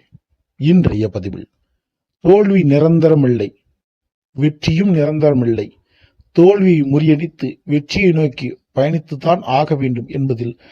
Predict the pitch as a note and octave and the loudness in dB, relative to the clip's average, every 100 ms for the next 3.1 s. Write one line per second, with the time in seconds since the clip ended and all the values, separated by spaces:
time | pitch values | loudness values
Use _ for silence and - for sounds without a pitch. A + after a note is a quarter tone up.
0 | _ - D3+ G3+ G3 F3 E3 F3 F3 D3 | _ -4 0 0 0 0 2 2 0 -4
1 | E3 D3 C#3 C#3+ C3 C#3 D#3+ E3+ D3+ C#3 | -4 -6 -4 -4 -4 -2 0 2 0 -2
2 | D3+ D3 D3 C#3+ C#3+ C3 A#2 A#2 A2 G2+ | -6 -6 -6 -6 -6 -6 -6 -6 -8 -12
3 | - | -16